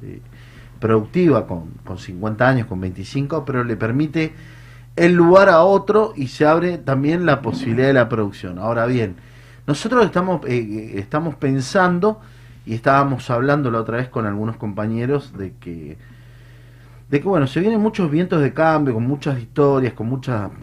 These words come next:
eh, eh, y sobre todo con lo que tiene que ver con la matriz productiva y con lo que tiene que ver con, eh,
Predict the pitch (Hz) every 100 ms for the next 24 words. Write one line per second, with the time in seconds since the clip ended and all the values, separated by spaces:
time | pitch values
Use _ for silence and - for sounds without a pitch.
0 | - - - 98 - 120 123 214 214 214
1 | 240 196 151 127 113 117 139 151 127 139
2 | 147 123 104 104 123 131 135 113 110 165
3 | 170 196 - - - - - 147 147 170
4 | 160 147 170 175 139 143 160 175 185 -
5 | 127 117 104 101